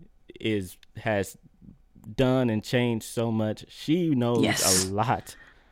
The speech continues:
Speaker 2: about social media marketing 'cause she has
Speaker 3: Change.
Speaker 2: dabbled with it so much. So I know this will be a very great episode.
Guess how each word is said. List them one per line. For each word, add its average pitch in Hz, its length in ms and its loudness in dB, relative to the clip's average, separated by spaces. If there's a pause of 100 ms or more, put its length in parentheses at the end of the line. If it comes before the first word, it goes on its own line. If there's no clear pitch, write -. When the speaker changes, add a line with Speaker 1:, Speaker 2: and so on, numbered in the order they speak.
Speaker 2:
about 95 340 -2
social 98 340 -6
media 95 160 -6
marketing 92 320 -6
'cause - 160 -4
she 113 160 -4
has 95 140 -2
Speaker 3:
Change. 90 60 -10
Speaker 2:
dabbled 104 400 2
with 101 200 0
it - 180 -4 (220)
so 101 260 -2
much. 98 420 -2 (340)
So 101 200 -2
I 110 140 2
know 117 400 4
this 98 300 -4
will 98 100 -4
be 90 280 -4
a 82 80 -4
very 107 500 0
great 92 320 -6
episode. 90 640 -6